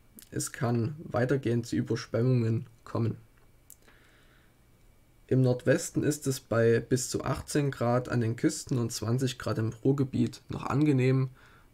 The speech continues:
Dort sind nur leichte Schauer zu erwarten. Im langfristigen Trend wird dieser Regen,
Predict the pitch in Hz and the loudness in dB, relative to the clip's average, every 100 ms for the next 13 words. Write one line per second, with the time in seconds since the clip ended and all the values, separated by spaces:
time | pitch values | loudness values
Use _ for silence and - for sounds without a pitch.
0 | _ _ _ - 120 - 123 120 107 101 | _ _ _ -2 -2 2 2 2 0 0
1 | 113 - 107 - 104 113 113 - - - | 0 0 -2 0 2 2 2 -2 -4 -4
2 | - - - _ _ _ _ _ _ _ | -6 -10 -18 _ _ _ _ _ _ _
3 | - _ _ _ _ _ _ _ _ - | -20 _ _ _ _ _ _ _ _ -20
4 | - - - - - - - - - - | -20 -20 -20 -16 -14 -14 -18 -20 -20 -20
5 | - - - - - 139 131 127 - 120 | -20 -20 -20 -4 2 4 4 2 0 0
6 | 117 165 180 - 151 - 139 135 117 - | 2 0 -2 2 2 2 0 2 0 0
7 | 110 180 220 - - _ - - - - | 0 0 -2 -10 -20 _ -20 -20 -20 -20
8 | _ _ - _ - - - - - 135 | _ _ -20 _ -20 -20 -20 -20 -2 2
9 | 156 - 147 139 123 117 131 170 214 247 | 4 6 6 6 6 6 4 4 -2 -4
10 | 185 | -8